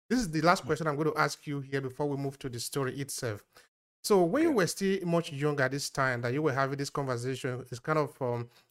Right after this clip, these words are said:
Speaker 1: enlightened conversation with your parents. Then, of course, you go out, you meet your friends, and the, you have your regular conversation in the bar or the road. What, when you share with them what you were hearing from your parents, what was their reaction?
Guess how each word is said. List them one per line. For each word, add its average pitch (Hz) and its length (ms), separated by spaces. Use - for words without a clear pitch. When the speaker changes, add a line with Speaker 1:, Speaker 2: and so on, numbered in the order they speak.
Speaker 1:
enlightened 151 420
conversation 135 420
with 139 140
your 120 100
parents. 135 380
Then, 135 120
of 120 100
course, 180 180
you 240 80
go 247 180
out, 151 240
you 156 60
meet 175 200
your 151 140
friends, 156 540
and 127 180
the, 120 260
you 240 80
have 185 160
your 151 240
regular 139 360
conversation 131 640
in 123 80
the 117 80
bar 139 360
or 127 280
the 127 80
road. 143 320
What, 220 320
when 294 160
you 330 100
share 190 420
with 165 220
them 151 240
what 156 180
you 185 60
were 147 140
hearing 143 280
from 139 180
your 123 100
parents, 127 440
what 180 200
was 185 180
their 127 160
reaction? 117 500